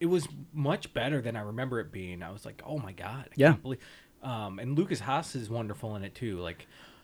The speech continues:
Speaker 1: um, I know they had a hard time directing him in this scene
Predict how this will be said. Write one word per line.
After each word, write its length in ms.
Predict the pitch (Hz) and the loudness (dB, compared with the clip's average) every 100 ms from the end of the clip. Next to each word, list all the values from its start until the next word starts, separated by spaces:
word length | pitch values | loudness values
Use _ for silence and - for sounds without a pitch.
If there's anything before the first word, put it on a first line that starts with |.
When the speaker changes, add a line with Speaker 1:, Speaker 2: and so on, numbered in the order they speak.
| - - | -20 -8
Speaker 1:
um, 480 | 107 107 95 87 82 - - - | -6 -4 -6 -8 -14 -20 -20 2
I 100 | 139 | 4
know 240 | 143 160 | 8 8
they 120 | 190 151 | 8 6
had 140 | 156 | 4
a 40 | 104 | 2
hard 320 | 135 143 139 | 4 4 6
time 260 | 151 135 | 4 4
directing 600 | 131 107 104 113 - 117 | 2 -2 -2 -4 -4 -4
him 360 | 98 120 98 101 | -2 -4 -4 -6
in 180 | 107 110 | -6 -6
this 160 | 101 - | -4 -6
scene 580 | - 165 139 107 104 | 0 2 2 0 -4